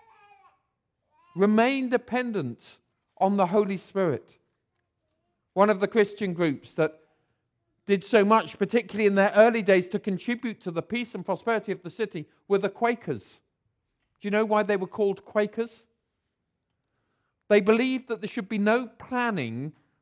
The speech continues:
for church services. You can tell after this morning we're not quite on the same page on that. But they believed that one should sit in silence and wait for the Holy Spirit. And you know what happened year after year for them?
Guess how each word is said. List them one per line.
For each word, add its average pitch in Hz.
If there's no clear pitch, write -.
for 202
church 214
services. 143
You 190
can 196
tell 196
after 147
this 160
morning 160
we're 165
not 175
quite 165
on 139
the 135
same 147
page 147
on 110
that. 95
But 185
they 240
believed 240
that 220
one 226
should 240
sit -
in 262
silence 233
and 202
wait 240
for 226
the 208
Holy 220
Spirit. 190
And 180
you 190
know 220
what 233
happened 220
year 220
after 208
year 196
for 202
them? 196